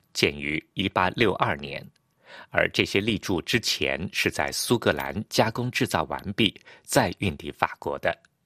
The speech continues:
因为只有苏格兰铸造厂有能力加工那样的车站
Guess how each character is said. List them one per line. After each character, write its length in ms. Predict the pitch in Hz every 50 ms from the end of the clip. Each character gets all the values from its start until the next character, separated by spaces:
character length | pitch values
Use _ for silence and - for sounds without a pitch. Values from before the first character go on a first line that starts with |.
| _ _ _
因 120 | 147 151
为 80 | 156 143
只 160 | - - 143
有 140 | 147 120 85
苏 200 | - - - -
格 120 | - 131
兰 200 | 110 87 73 90 110
铸 140 | - - 110
造 200 | - - 78 78
厂 340 | - - - - - - - - - - _
有 160 | 95 82 71
能 200 | 69 73 71 78
力 140 | 95 92 80
加 220 | - - 98 87
工 260 | 87 - 92 90 95 - _ _
那 240 | 127 131 151 127 85
样 200 | 78 73 - -
的 100 | - - -
车 240 | - - - 78 73
站 180 | - 76 67